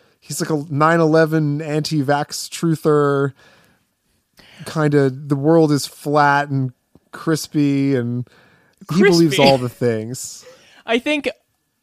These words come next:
Speaker 2: I think
Speaker 1: Crunchy Earth theory. What is it? Hollow Earth?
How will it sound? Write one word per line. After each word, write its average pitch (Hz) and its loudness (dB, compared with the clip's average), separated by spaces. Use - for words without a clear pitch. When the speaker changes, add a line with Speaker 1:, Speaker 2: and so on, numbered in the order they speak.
Speaker 2:
I 208 2
think - -4
Speaker 1:
Crunchy 165 -2
Earth 160 -2
theory. 180 -4
What 165 -4
is 185 -6
it? 214 -8
Hollow 175 -2
Earth? 180 -6